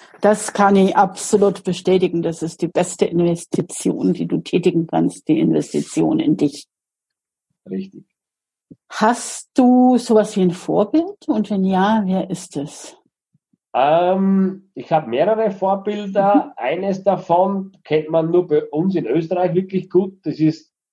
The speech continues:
Speaker 2: der Skifahrer-Star Marcel Hirscher. Hat leider jetzt aufgehört zum Skifahren. Er ist dreißig Jahre und Papa geworden. Aber der hat acht Jahre lang jetzt den Ski-Weltcup-Gesamtsieg,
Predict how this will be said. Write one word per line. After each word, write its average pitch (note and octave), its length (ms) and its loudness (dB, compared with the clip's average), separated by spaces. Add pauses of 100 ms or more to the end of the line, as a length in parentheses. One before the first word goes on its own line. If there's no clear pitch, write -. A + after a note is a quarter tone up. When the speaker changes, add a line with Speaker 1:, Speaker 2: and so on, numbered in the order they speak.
Speaker 2:
der C3+ 360 -2
Skifahrer-Star E3+ 2250 -2
Marcel C#3+ 440 -4
Hirscher. F#3+ 640 -2 (520)
Hat G3 360 -6
leider G3 720 0 (320)
jetzt F3 340 -4
aufgehört G3+ 840 0
zum F#3+ 160 0
Skifahren. G3+ 580 -2
Er E3+ 120 0
ist D#3 80 -6
dreißig D#3 380 -6
Jahre D3+ 280 -2
und C#3 120 -4
Papa C#3+ 280 -6
geworden. E3+ 680 -2 (1000)
Aber G3 680 0 (200)
der D#3 140 2
hat E3+ 180 0
acht G#3 340 -4
Jahre G3+ 300 2
lang G3 260 0
jetzt F#3 300 -2
den D3+ 200 2
Ski-Weltcup-Gesamtsieg, G3 2500 -2